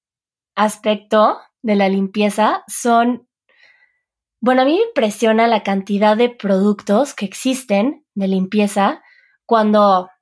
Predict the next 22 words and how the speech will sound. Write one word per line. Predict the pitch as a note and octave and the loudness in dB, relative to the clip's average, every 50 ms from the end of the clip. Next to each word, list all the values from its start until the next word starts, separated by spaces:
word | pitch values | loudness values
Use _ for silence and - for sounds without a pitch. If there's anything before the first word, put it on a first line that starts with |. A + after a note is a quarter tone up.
| _ _ _ _ | _ _ _ _
bueno, | - F#3+ G3+ G3 F#3 F3+ E3+ F3 - - _ _ | -6 -2 -2 0 0 0 -2 -4 -6 -10 _ _
no | A3+ G#3+ G#3+ G#3+ A3 | 0 2 2 2 2
sé | G#3+ C#4 B3+ | 2 0 -2
si | G#3+ G#3 F#3 | -2 -4 -6
sea | - - G3+ G3+ G3+ G3 | -4 0 2 2 2 0
solo | - - G#3+ G3+ G3+ G3 | 0 0 0 0 0 0
yo, | F#3 F3+ F3+ F3+ F#3+ B3 E4+ - _ _ _ _ - - - _ | 0 -2 0 0 0 0 -2 -4 _ _ _ _ -20 -20 -12 _
pero | - A3 G#3+ G#3+ | -2 0 2 2
yo | G#3 C4+ D4 D4 | 2 2 0 0
creo | - D4 D4+ D#4 E4 | 0 0 0 0 0
que | E4+ A#3+ G#3+ | -2 -2 0
yo | G#3 A3 A3+ A3 | 2 2 0 0
puedo | A3+ B3+ B3 A#3+ | 2 2 2 2
sobrevivir | A3+ - G#3 F#3+ F#3+ F#3 F#3 F#3 F#3+ F#3+ F#3+ G#3+ A3 G#3+ G#3+ G3+ - _ _ _ _ _ _ _ _ _ _ _ _ - | 0 -2 -2 -4 -2 -4 -4 -4 -4 -2 0 0 0 0 0 -4 -8 _ _ _ _ _ _ _ _ _ _ _ _ 0
todo | A#3+ A#3 A3+ A#3 C4 D#4+ E4+ - | 2 2 4 4 2 2 0 0
con | A3 G3+ G3 G3 F#3+ - | 0 0 0 -2 -2 -2
tres | A3+ G3+ F#3 F3+ - - - - _ _ _ _ _ _ _ _ | -2 -2 -2 -2 -6 -10 -18 -20 _ _ _ _ _ _ _ _
cosas, | - G#3+ G3+ F#3 - E3+ D3 - - - - _ _ _ _ | 0 0 0 2 0 -4 -6 -8 -10 -16 -20 _ _ _ _
que | - G#3 F#3 | -8 -6 -2
son | - G#3+ G#3 G3+ G3+ G#3 - | 0 2 2 2 0 -4 -8
vinagre, | G#3+ G#3 G3 G3 G3+ G3+ G#3+ A3+ B3 C4 E4+ G#4 G4+ - | -6 -2 0 2 2 4 2 2 2 2 2 0 -2 -4
bicarbonato | A#3+ G3+ - - G3 F#3+ F#3 F#3 F#3 F#3+ G#3 A3+ A3+ A3+ - F4 | -8 -6 -4 -2 -2 -2 -2 -2 -2 0 0 0 0 0 0 -2